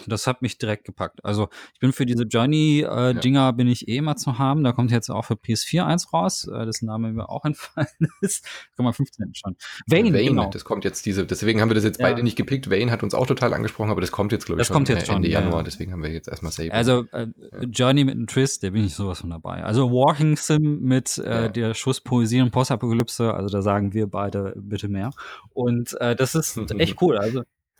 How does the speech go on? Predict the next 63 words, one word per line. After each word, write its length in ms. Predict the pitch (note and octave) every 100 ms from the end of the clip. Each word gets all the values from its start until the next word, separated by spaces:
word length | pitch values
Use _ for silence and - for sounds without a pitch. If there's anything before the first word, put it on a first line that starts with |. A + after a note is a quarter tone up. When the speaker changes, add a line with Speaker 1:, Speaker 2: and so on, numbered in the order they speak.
| _
Speaker 2:
Und 140 | B2 G#2+
weißt 200 | B2 B2
du 40 |
was? 160 | C3 -
Und 120 | A2+
der 120 | G#2+
Titelsong, 540 | D#3 E3 D3+ C3+ B2+ -
der 80 | A2+
Titelsong 480 | E3 E3 D#3 B2+ B2
vom 180 | A#2 A2
Trailer 380 | - A#2 C#3
ist 160 | F2 -
von 180 | - G#2+
einer 240 | F#2+ F#2+
Band 320 | - G2 A2+
geschrieben, 400 | - - - G#2+
die 100 | G2
Japanese 380 | - A#2+ B2+ A2+
Speaker 1:
Ja. 120 | A#2+ A2
Speaker 2:
Breakfast 500 | G2+ - - - F2+
heißt. 260 | E2+ -
Also 160 | F2+ F#2
wenn 120 | F2+
das 100 | A2
nicht 180 | A2+ -
zu 120 | G2
uns 160 | G2+ -
passt, 260 | G2+ -
dann 40 | -
Speaker 1:
Also, 140 | F2+
Speaker 2:
weiß 120 | B2
ich 60 | B2
auch 80 | -
Speaker 1:
dann 40 | G2+
Speaker 2:
nicht. 180 | D#3
Speaker 1:
würde 140 | D#3 E3
ich 160 | -
echt 180 | F3 C3+
mal 120 | E3+
Speaker 2:
<laughs> 20 | C#3
Speaker 1:
sagen, 500 | B2 C#3+ E3 E3+ - -
ähm, 640 | C#3 C#3 C#3+ C#3 C#3 C3+ B2
Blinkkauf. 560 | D3+ G3 E2+ E2 -
<laughs> 1600 | D3 - - - - - - - - - - D4 C4 A#3+ - -
Nein, 160 | C3+ D3+
Sable 280 | E3 D#3+
sieht 160 | C3+ C#3
wirklich 260 | C#3 C#3 -
gut 120 | C#3
aus, 320 | G2 F2+ -
aber 220 | A2+ B2
man 160 | B2 A#2+
weiß 200 | A#2 E3
nicht 120 | C#3
so 100 | -
viel 160 | - A#2+
über 140 | A2+
Sable. 340 | - A#2 A#2
Das 140 | G#2 G2+
ist 160 | G#2
ein 80 | G#2+
Titel, 320 | - A2 G#2+
der, 360 | G#2 G#2 G2+